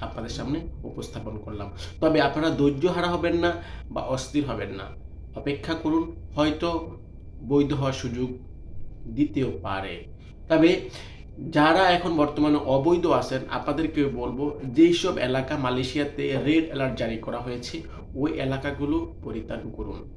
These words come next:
এবং ওই এলাকা থেকে নিরাপদ আবাসন, নিরাপদ বাসস্থানে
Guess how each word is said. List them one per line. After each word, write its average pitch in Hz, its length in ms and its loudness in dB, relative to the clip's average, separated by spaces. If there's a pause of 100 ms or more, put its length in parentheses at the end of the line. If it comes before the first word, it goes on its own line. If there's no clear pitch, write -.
(120)
এবং 165 400 0 (320)
ওই 147 160 4
এলাকা 147 280 2
থেকে 170 420 -4 (180)
নিরাপদ 143 540 2 (200)
আবাসন, 139 480 -2
নিরাপদ 131 380 -2
বাসস্থানে 143 600 -4